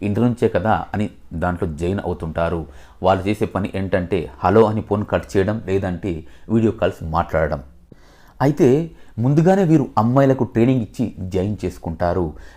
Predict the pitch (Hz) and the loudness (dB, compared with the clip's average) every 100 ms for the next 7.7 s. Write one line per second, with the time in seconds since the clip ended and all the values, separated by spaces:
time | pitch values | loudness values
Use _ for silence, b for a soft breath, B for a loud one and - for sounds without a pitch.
0 | - 104 147 160 110 131 B B - 117 | -2 4 4 4 0 -4 B B -2 2
1 | 147 147 131 120 107 87 101 - 113 - | 2 2 2 2 0 0 0 2 0 0
2 | 101 98 90 95 101 98 87 85 b b | -2 0 0 0 0 0 -4 -6 b b
3 | b - 85 87 113 123 120 117 98 95 | b -4 -4 2 4 4 2 -2 -4 -4
4 | 101 - 98 82 82 101 - 104 98 98 | -6 -2 -2 0 -2 -2 0 -2 -2 -4
5 | 92 85 - 87 82 95 85 107 92 78 | -4 -4 -4 -4 -4 -6 -4 -4 -4 -4
6 | 82 92 104 101 95 - - 85 - 82 | -4 -4 -4 -4 -8 -8 -6 -6 -4 -6
7 | - 80 80 78 - 78 | -4 -4 -2 -4 -4 -6